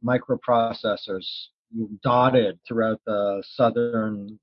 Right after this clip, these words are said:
British Columbia mountains, like, literally thousands. And British Columbia, they also have to deal with organized crime coming in from the ports. Um, there's all, there's the Russian mob, the Yakuza, the Vietnamese. There's all sorts of other types of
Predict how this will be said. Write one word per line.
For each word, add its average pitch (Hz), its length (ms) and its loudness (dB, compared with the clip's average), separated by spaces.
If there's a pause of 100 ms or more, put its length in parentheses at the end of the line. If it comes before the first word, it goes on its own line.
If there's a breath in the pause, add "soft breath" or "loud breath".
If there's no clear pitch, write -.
British 117 340 -4
Columbia 104 560 -4
mountains, 123 680 -8 (360 loud breath)
like, 127 140 0
literally 127 480 6 (120)
thousands. 127 840 2 (220)
And 147 280 6 (240)
British 147 180 8
Columbia, 180 380 8
they 131 120 10
also 165 280 8
have 139 140 6
to 120 80 -4
deal 117 220 4
with 107 120 -2 (180)
organized 104 420 -4
crime 101 380 -4
coming 98 200 -14
in 98 80 -16
from - 120 -20
the 92 60 -16 (240)
ports. 175 360 6 (240)
Um, 104 260 -4
there's 104 160 -4
all, 120 200 6
there's 104 380 -4
the - 540 -16
Russian 165 320 6
mob, 117 360 6
the 98 160 -8
Yakuza, 120 800 4
the 113 80 -8
Vietnamese. 151 720 2 (300)
There's 139 120 0
all 131 120 8
sorts 165 280 4
of 160 160 0
other 147 360 4
types 143 340 0
of 131 160 4